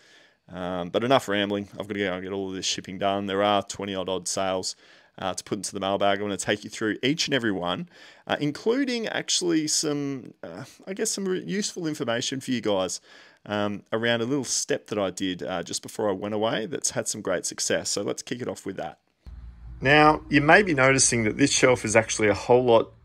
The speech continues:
lighter than it usually is. We've got quite a few gaps in here. It's because I've been going ahead and condensing and being really ruthless around what the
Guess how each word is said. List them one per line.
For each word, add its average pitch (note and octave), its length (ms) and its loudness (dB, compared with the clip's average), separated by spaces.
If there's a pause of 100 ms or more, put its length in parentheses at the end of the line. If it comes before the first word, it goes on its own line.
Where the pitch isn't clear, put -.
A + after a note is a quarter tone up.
(160)
lighter A2 640 6 (240)
than A2+ 160 0
it G#2+ 100 -2
usually A2 560 2
is. F#2+ 240 -2
We've G#2+ 120 -8
got A2+ 180 0
quite B2 280 6
a A#2+ 40 -4
few G#2+ 220 -2
gaps A2 400 0
in A2 100 -4
here. G2+ 300 2
It's G2+ 120 -2
because C3 300 -2
I've E3+ 80 2
been E3 140 -4
going C3+ 260 2
ahead A2+ 240 2
and A2 120 0
condensing A2 720 2
and G2+ 120 -2
being G#2+ 320 4
really D#3 600 6
ruthless C3 720 6 (520)
around A#2 280 10
what A2+ 140 2
the B2+ 120 4